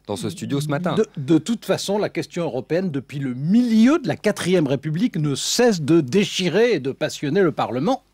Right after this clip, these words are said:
Speaker 2: Et c'est normal. Bon, cette fois-ci, ce qui va être très important, ça va être de voir, non pas ce que fera le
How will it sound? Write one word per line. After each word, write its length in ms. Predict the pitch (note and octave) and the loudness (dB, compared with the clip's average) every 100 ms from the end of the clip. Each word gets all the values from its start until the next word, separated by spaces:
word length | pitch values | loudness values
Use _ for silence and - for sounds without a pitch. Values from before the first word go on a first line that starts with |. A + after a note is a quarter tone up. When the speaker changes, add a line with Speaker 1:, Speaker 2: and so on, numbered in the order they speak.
| _ - | _ -6
Speaker 2:
Et 100 | C4 | -4
c'est 180 | - A3+ | -2 0
normal. 460 | G3+ D#3+ C#3 G2+ - - - - | 2 2 0 -4 -14 -18 -18 -6
Bon, 100 | C#3+ | -4
cette 220 | - F#3 | -2 -2
fois-ci, 260 | - C3 A#3+ | -2 0 0
ce 60 | - | 0
qui 100 | C#3 | -2
va 100 | C#3 | -2
être 80 | |
très 220 | - A#2+ F#2+ | -2 -6 -4
important, 400 | - - C4 C#4+ - - - | -6 -2 -2 -2 -8 -18 -2
ça 160 | D#3+ | 0
va 100 | D3 | 2
être 160 | D3+ C3+ | 0 2
de 100 | D3+ | 2
voir, 640 | D3 C#3 A2+ D#3 D#3+ G#2+ | 2 2 2 2 2 2
non 180 | F3 E3+ | 2 2
pas 140 | G3 | 0
ce 100 | C#3 | -2
que 160 | - B2+ | -4 -8
fera 300 | - - D3+ | -8 -2 -2
le 220 | B2+ | -2